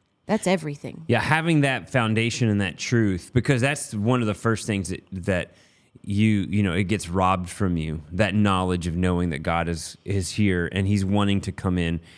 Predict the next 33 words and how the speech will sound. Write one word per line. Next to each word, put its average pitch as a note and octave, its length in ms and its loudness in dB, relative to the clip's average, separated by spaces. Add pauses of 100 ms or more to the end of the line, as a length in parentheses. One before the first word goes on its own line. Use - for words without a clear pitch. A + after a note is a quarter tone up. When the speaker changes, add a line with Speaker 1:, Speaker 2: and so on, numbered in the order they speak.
(280)
Speaker 2:
and F#2 120 -4
he's A#2+ 180 4
pursuing C3 760 0
after F#2+ 640 -2 (240)
your G2+ 200 0
heart G2+ 600 -2 (160)
in B2 140 2
the A#2+ 100 4
way A2 360 2
of F#2+ 120 -4
saying, G2+ 300 0
"Hey, G#2+ 160 -2
I've G2 160 -2
got F2+ 180 -2
what's E2+ 180 -10
best G#2 380 -2
for - 100 -6
you." G2 360 0 (280)
So C3+ 220 2
I A#2+ 140 0
think C#3 420 -2
obviously G#2+ 1200 0 (160)
this, - 320 -6 (180)
you, G#2 120 -4
David G2+ 760 -2
in G2+ 220 0
Psalms F2 600 -4 (200)
really G#2+ 500 4
exudes E2+ 480 -4
all F#2 260 -2
of E2+ 120 -6
this E2 320 -8
to, F2+ 120 -6